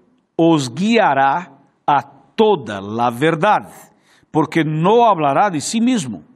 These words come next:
sino que hablará todo lo que oiga,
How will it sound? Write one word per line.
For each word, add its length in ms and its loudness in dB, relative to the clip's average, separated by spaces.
sino 440 0
que 300 0
hablará 640 0
todo 340 0
lo 220 0
que 140 -2
oiga, 800 -2